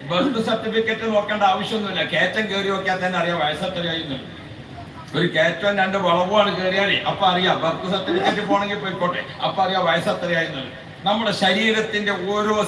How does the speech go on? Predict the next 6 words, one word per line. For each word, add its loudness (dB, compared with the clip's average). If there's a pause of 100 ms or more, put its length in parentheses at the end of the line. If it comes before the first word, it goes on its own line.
(120)
സെല്ലുകളും 0 (260)
ഒരു 2
നിശ്ചിത 0
സമയത്ത് -2
പരിവർത്തനത്തിന് -2
വിധേയമായിക്കൊണ്ടേയിരിക്കുന്നുണ്ട്. -2